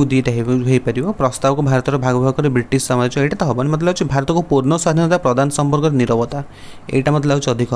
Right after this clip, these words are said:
ହେବ। ନହେଲେ ଯେଉଁଟା ଏକ୍ଜାକ୍ଟଲି ଯେଉଁଟା ରିଜନ୍, ସେଇଟା ତମେମାନେ ତଳେ କମେଣ୍ଟ କରିକି ଜଣେଇଦେବ ମୋତେ। କେବେ କଂଗ୍ରେସ କାର୍ଯ୍ୟକାରୀ କମିଟି ଭାରତ ଛାଡ଼ ପ୍ରସ୍ତାବ ଗ୍ରହଣ କଲା? ଭାରତ ଛାଡ଼ ପ୍ରସ୍ତାବ କେବେ ଗ୍ରହଣ କରିଥିଲା?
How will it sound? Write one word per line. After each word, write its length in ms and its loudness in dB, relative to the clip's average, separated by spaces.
ହେବ। 100 -4
ନହେଲେ 200 2
ଯେଉଁଟା 200 0
ଏକ୍ଜାକ୍ଟଲି 480 -2
ଯେଉଁଟା 280 0
ରିଜନ୍, 280 0
ସେଇଟା 220 0
ତମେମାନେ 320 0
ତଳେ 160 -2
କମେଣ୍ଟ 320 0
କରିକି 220 0
ଜଣେଇଦେବ 300 -4
ମୋତେ। 240 -6
କେବେ 240 2
କଂଗ୍ରେସ 400 0
କାର୍ଯ୍ୟକାରୀ 440 0
କମିଟି 440 2
ଭାରତ 380 0
ଛାଡ଼ 280 0
ପ୍ରସ୍ତାବ 340 0
ଗ୍ରହଣ 320 -2
କଲା? 220 -4
ଭାରତ 340 0
ଛାଡ଼ 200 2
ପ୍ରସ୍ତାବ 300 0
କେବେ 280 0
ଗ୍ରହଣ 300 0
କରିଥିଲା? 380 0